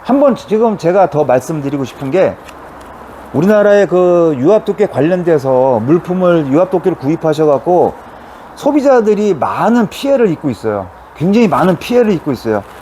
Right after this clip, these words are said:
저는 그게 안타까운 현실이에요. 그래서, 자,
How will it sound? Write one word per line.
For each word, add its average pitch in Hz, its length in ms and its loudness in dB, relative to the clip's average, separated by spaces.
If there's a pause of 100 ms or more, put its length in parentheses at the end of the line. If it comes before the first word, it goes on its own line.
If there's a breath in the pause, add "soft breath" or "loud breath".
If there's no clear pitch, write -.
(140 loud breath)
저는 202 280 2
그게 175 220 0
안타까운 180 480 0
현실이에요. 165 640 0 (460)
그래서, 170 360 2 (760)
자, 156 260 0